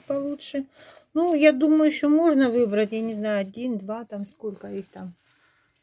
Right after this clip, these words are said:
Ещё стоит достаточное количество. Но с каждым разом, как вы понимаете, выбор становится меньше. Конечно, все хотят бабочками, все хотят крупными пилориками.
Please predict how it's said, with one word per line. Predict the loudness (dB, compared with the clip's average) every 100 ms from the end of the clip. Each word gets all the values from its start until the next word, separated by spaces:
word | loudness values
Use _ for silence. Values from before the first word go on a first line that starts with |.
| -20 _
Ещё | -14 -10
стоит | -8 -2 0 0
достаточное | -2 -4 -2 -2 -4 -8 -12 -12
количество. | -10 -12 -12 -16 -18 -14
Но | -12
с | -6
каждым | -2 0 -2 -4
разом, | -4 -4 -4 -8
как | -10 -12
вы | -14
понимаете, | -10 -8 -8 -6 -8 -6 -8
выбор | -6 -8 -6 -8 -10 _ _ _ _ _
становится | -16 -10 -8 -8 -8 -10
меньше. | -8 -8 -10 -12 -18 -18 _ _ _ _ _ _ _
Конечно, | -10 -8 -8 -10 -12
все | -10 -6
хотят | -6 -8 -10 -12
бабочками, | -8 -2 -2 -2 -6 -10 -14 -14
все | -16 -18
хотят | -18 -18 -16 -18
крупными | -16 -16 -14 -14 -14 -14
пилориками. | -14 -6 -4 -4 -4 -8 -10